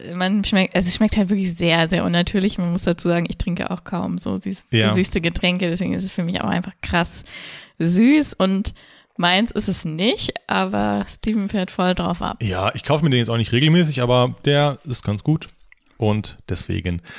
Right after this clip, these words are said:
Speaker 2: eine Hommage zur Begrüßung an unseren Rapper Capital Bra. Grüße gehen raus.
Speaker 1: Grüße gehen raus.
Speaker 2: So, womit fangen wir an? Ich
Speaker 1: Wir
Speaker 2: glaube
Speaker 1: bleiben erstmal bei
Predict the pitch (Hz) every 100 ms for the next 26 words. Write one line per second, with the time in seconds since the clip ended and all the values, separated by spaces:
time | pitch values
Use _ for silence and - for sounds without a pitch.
0 | - - 98 107 101 98 - - - -
1 | - - _ - 123 113 113 113 107 -
2 | 98 87 104 117 110 98 95 92 87 _
3 | - _ _ 95 92 90 82 82 - 87
4 | - 90 - 107 123 82 82 - 98 -
5 | 92 123 127 95 87 - 175 170 180 196
6 | 202 196 170 170 - - _ - 277 254
7 | 147 - - - - - 202 233 - 160
8 | 165 143 120 110 147 151 147 151 202 247
9 | 277 - 226 - 262 214 202 208 202 202
10 | 208